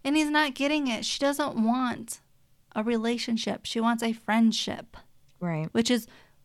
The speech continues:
Speaker 1: the only reason why she's sticking around is 'cause you guilted her.
Speaker 2: Mm-hmm.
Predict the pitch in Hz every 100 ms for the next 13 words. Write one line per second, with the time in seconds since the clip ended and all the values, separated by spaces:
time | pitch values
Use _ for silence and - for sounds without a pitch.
0 | _ - 240 311 339 320 277 247 226 214
1 | 208 220 - 254 - 277 262 262 277 262
2 | 233 254 233 247 240 214 - 208 185 -
3 | - - - - 180 165